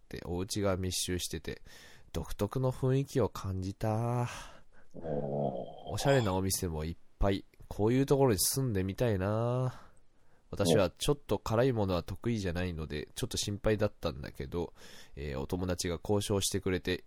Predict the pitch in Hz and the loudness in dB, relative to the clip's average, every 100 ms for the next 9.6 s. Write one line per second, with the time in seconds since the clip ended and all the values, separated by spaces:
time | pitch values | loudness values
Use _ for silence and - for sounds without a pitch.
0 | - - - 110 123 123 127 98 82 - | -14 -16 -4 0 2 2 4 2 0 -8
1 | - 65 67 - 92 82 82 87 76 - | -14 -10 -8 -4 -4 -2 -4 -4 -4 -2
2 | 98 117 - 95 85 - 92 - - 80 | 2 0 0 -4 -4 -4 -6 -6 -8 -6
3 | 82 - - - 76 - - - - 64 | -4 -6 -8 -8 -10 -10 -18 -20 -14 -8
4 | 65 - 95 - 92 120 - 87 82 80 | -8 -4 -4 -2 0 0 0 -2 -2 -4
5 | 73 - - 69 - - - - - - | -4 -8 -8 -10 -12 -20 -20 -18 -20 -20
6 | - - - - - 82 76 - - 52 | -20 -20 -20 -20 -4 -2 -2 -8 -12 -10
7 | 50 - - 104 120 131 98 - 90 - | -10 -8 0 2 6 4 4 0 -2 0
8 | 104 113 113 - 117 117 90 92 90 - | 0 0 0 0 0 0 -2 -2 -2 -4
9 | 87 71 67 - 73 90 | -6 -6 -6 -6 -2 -2